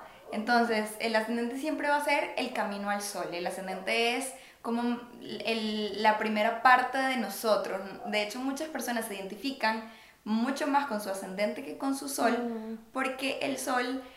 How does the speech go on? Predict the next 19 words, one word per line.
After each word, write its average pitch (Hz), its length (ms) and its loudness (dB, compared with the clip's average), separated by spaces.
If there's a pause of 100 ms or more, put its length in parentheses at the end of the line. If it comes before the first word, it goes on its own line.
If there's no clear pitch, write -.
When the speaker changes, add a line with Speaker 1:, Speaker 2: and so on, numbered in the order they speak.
(200)
Speaker 1:
aunque 208 500 2
es 214 60 -4
nuestra 277 460 -2
esencia 240 640 0
y 214 160 -2
es 214 160 -4
como 247 220 -6
nuestra 226 760 2
alma 226 300 2
y 214 160 -4
todo, 214 440 4 (680)
tardamos 240 640 4
a - 20 2
veces 269 280 0
en 262 180 -2
llegar 180 240 -2
a 170 40 0
esa - 180 -10
esencia. 349 420 -4